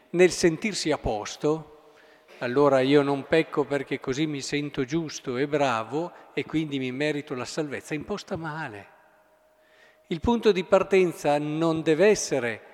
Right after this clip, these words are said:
quello che io sono e quello che io faccio, ma il fatto che c'è un altro che mi ama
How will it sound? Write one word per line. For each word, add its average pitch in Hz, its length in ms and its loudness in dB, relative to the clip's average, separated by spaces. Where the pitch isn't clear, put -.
quello 165 260 4
che 156 300 2
io 180 300 4
sono 190 420 4
e 160 60 0
quello 165 320 4
che - 100 -2
io 139 200 2
faccio, 113 560 -8
ma 151 180 -4
il 147 100 -2
fatto 175 380 -6
che - 140 -6
c'è - 180 -4
un 135 220 -4
altro 139 500 -8
che 117 320 -6
mi 123 200 -8
ama 143 400 -6